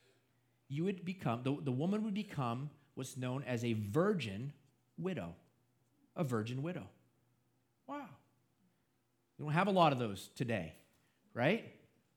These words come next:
This is very different, very different, very serious. The betrothal period is not something that was taken lightly. So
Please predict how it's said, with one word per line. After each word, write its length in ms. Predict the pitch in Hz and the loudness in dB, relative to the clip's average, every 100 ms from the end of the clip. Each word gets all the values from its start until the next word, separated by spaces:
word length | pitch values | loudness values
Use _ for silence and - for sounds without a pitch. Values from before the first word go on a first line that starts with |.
| _ _ - | _ _ -2
This 120 | 269 | 0
is 80 | 190 | 6
very 320 | 185 262 226 | 10 10 10
different, 460 | 165 254 160 104 - | 8 8 4 -4 -2
very 220 | 131 254 220 | 4 6 6
different, 200 | 156 123 | 2 4
very 280 | 220 320 | 6 6
serious. 500 | - - 269 233 123 | 2 0 0 2 2
The 80 | - | 0
betrothal 320 | 143 160 240 | -2 0 0
period 220 | - 190 143 | 2 0 2
is 80 | |
not 240 | 160 220 214 | 2 2 2
something 260 | 220 185 | 0 0
that 60 | 175 | -2
was 120 | 127 | -4
taken 460 | - 202 185 156 135 - - - _ | -2 0 2 0 -2 -8 -20 -20 _
lightly. 640 | 127 139 165 139 117 85 - - _ _ _ _ _ _ _ - - - - - - _ | 2 4 4 2 -4 -4 -12 -20 _ _ _ _ _ _ _ -20 -20 -20 -20 -20 -20 _
So 480 | - - 190 170 160 | -6 4 8 8 4